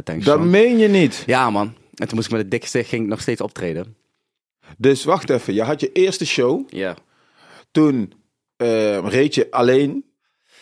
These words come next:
Speaker 2: nou,
Speaker 1: was wel met één vriend, maar ja, het ging snel, man. Het ging heel snel. Het
Speaker 2: hij
Speaker 1: ging,
Speaker 2: heeft
Speaker 1: ik
Speaker 2: ook
Speaker 1: ging
Speaker 2: klappen
Speaker 1: naar,
Speaker 2: gekregen?
Speaker 1: eh, ja. Ik ging naar het tankstation, eh, ik stap uit, er stapt meteen een auto naast me en het, eh,
Speaker 2: Hoeveel gasten waren het?
Speaker 1: eh,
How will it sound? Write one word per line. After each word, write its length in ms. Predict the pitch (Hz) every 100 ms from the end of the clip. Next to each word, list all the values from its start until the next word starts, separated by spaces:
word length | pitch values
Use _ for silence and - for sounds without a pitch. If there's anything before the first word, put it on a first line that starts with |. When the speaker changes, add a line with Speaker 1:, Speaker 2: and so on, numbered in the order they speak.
| _ 113
Speaker 2:
nou, 140 | 143
Speaker 1:
was 80 | 139
wel 140 | 160
met 140 | 156 -
één 260 | 139 156
vriend, 360 | 117 139 165 -
maar 440 | 107 110 98 95 -
ja, 240 | 92 85
het 140 | 80
ging 180 | - 76 -
snel, 400 | - 73 62 65
man. 140 | - -
Het 200 | - -
ging 120 | -
heel 120 | -
snel. 140 | - -
Het 140 | -
Speaker 2:
hij 80 | 104
Speaker 1:
ging, 100 | 135
Speaker 2:
heeft 120 | 156
Speaker 1:
ik 60 | -
Speaker 2:
ook 60 | 143
Speaker 1:
ging 140 | 143
Speaker 2:
klappen 80 | 123
Speaker 1:
naar, 80 | 110 113
Speaker 2:
gekregen? 540 | 101 80 98 98 98
Speaker 1:
eh, 80 | 95
ja. 360 | 95 82 80 _ - - - -
Ik 140 | 110
ging 120 | - 110
naar 100 | 101
het 80 | -
tankstation, 560 | 127 - 117 135 123 - -
eh, 260 | 92 92
ik 180 | 90 90
stap 260 | - 101 107
uit, 280 | 104 104 -
er 60 | 87
stapt 380 | - 95 - -
meteen 400 | 98 127 120 110
een 120 | 101
auto 280 | 104 101 98
naast 300 | 95 92 -
me 100 | 85
en 160 | 80
het, 240 | 78 _ -
eh, 280 | 80 76 73
Speaker 2:
Hoeveel 260 | 135 143 156
gasten 280 | 190 190 185
waren 240 | 175 151
het? 120 | 113 -
Speaker 1:
eh, 720 | 76 82 80 80 78 78